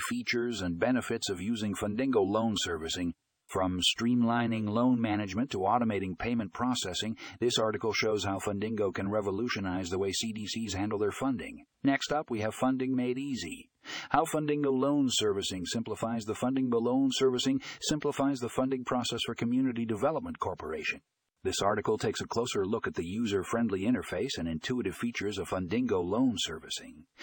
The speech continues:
With its easy-to-use platform, C D Cs can spend less time navigating complex loan systems and more time focusing on community development.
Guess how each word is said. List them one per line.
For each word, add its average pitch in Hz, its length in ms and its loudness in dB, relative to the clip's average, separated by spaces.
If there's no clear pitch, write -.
With 95 140 2
its - 160 -2
easy-to-use 117 680 -2
platform, 120 520 0
C 131 220 0
D 117 100 -2
Cs 123 240 -4
can 98 160 -4
spend - 260 0
less 117 220 0
time 107 320 0
navigating 110 540 0
complex 113 500 0
loan 123 240 4
systems 110 460 -2
and 110 140 2
more 120 180 4
time 117 260 2
focusing 110 480 -2
on 104 140 0
community 104 480 2
development. 101 640 0